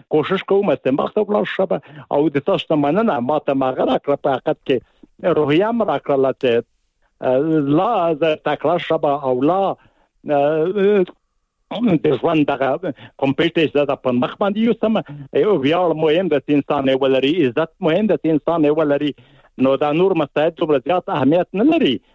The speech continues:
نیک نوم، دغه ټول مسایل هغه مسایل،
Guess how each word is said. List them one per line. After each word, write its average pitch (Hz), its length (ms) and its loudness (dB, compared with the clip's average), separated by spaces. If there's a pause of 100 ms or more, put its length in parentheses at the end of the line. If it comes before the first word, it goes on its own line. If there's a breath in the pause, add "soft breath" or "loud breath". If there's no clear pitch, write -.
(140)
نیک 165 400 0
نوم، 147 280 0
دغه 147 300 0
ټول 262 280 0
مسایل 170 400 0
هغه 160 160 -2
مسایل، 185 520 0